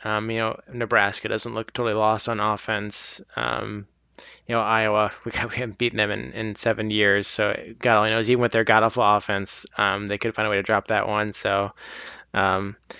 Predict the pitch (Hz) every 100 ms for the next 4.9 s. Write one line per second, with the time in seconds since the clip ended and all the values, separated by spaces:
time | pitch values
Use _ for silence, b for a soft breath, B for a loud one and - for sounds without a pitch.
0 | B B 117 - 131 127 113 113 127 131
1 | 131 113 113 110 113 110 113 123 123 120
2 | 127 120 113 113 117 - 107 110 107 -
3 | - 110 - 101 - 104 104 101 113 110
4 | - - 123 113 107 120 113 107